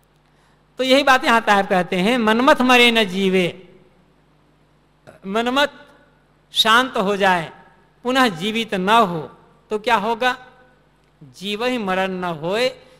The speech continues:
जीव को पुनः मरना नहीं होगा, वह अमरत्व को प्राप्त कर लेगा।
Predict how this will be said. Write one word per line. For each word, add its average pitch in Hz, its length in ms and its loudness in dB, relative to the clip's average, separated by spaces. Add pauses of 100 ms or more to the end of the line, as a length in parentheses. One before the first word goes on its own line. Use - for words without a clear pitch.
(120)
जीव 196 380 -6
को 254 220 -2
पुनः 214 380 -4
मरना 180 440 -4
नहीं 175 260 -6
होगा, 175 320 -6
वह 196 180 -2
अमरत्व 175 480 -6
को 233 160 -6
प्राप्त 170 440 -8
कर 156 240 -12
लेगा। 147 460 -10